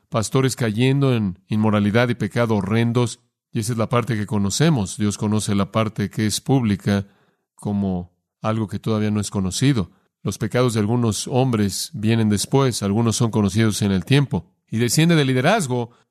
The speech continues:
a lo largo de los rangos hasta aquellos que dicen ser cristianos, al grado que hay casi una actitud indiferente hacia la carne.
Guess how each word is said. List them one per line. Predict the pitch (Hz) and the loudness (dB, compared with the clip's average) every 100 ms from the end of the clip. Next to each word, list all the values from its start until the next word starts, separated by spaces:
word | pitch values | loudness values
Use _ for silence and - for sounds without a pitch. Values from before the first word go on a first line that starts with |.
| _ | _
a | 123 | -2
lo | 120 | 0
largo | 139 165 156 139 120 | 2 2 0 0 0
de | 123 | -2
los | 120 117 | 0 0
rangos | 110 170 180 127 127 - - _ _ | 0 0 0 -2 -2 -4 -12 _ _
hasta | 123 113 139 | -6 -2 0
aquellos | 165 160 - | 2 0 2
que | |
dicen | 147 165 147 | 2 4 4
ser | 151 | 4
cristianos, | 139 135 160 208 175 | 2 0 2 2 2
al | 135 123 | 0 0
grado | 160 190 180 | 0 2 0
que | 147 147 | 0 0
hay | 170 | 0
casi | 170 170 170 | 0 0 2
una | 165 | 0
actitud | 143 127 160 | -2 0 2
indiferente | 156 135 127 180 175 | 2 2 2 2 2
hacia | 135 127 | 2 2
la | 123 | 0
carne. | 120 165 196 120 | 2 0 0 -4